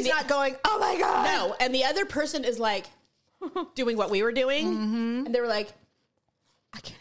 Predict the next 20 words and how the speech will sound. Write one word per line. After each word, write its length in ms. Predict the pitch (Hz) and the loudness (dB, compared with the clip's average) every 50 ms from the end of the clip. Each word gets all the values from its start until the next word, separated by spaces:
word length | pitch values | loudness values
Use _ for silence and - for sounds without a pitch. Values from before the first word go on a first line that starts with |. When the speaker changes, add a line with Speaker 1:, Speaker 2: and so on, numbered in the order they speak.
| - | -18
Speaker 1:
answer 160 | - - - - | -16 -16 -14 -14
you 80 | - - - | -14 -16 -14
right 160 | - - - | -16 -16 -14
now." 320 | - - - - - - - - | -14 -14 -14 -12 -8 -8 -6 -2
<laughs> 260 | - 508 508 - 285 | -2 -2 0 0 0
You 60 | 330 | 0
know, 180 | 320 339 277 262 | 2 2 2 2
like, 280 | 277 269 254 254 - - - - - - - - 554 | 2 0 0 -2 -4 -12 -20 -20 -20 -20 -4 -4 -4
<laughs> 340 | 554 - - 523 - - 571 | -2 -2 -4 -6 -4 -2 0
they're 200 | 220 320 659 392 | 2 2 2 0
literally 480 | 330 - - 339 277 285 285 294 359 302 | -2 -2 0 0 0 0 2 0 0 0
in 220 | - - 277 240 | 2 0 0 0
the 120 | 220 - | 0 0
agony 360 | - 202 202 220 247 254 240 240 | 2 0 0 0 0 0 0 0
that 200 | 208 - - 165 | 0 -2 -2 -2
we 100 | 190 196 | -4 -4
just 280 | - - 208 180 - | -4 -4 -4 -6 -6
went 180 | 185 175 185 190 | -6 -8 -4 -2
through. 440 | 226 226 247 254 294 349 311 - - - - - - - | 0 0 2 2 0 0 -4 -6 -12 -20 -20 -20 -18 -12
Speaker 2:
Mm. 600 | - - - - - - 233 240 254 233 202 | -10 -8 -8 -8 -10 -12 -16 -12 -12 -12 -12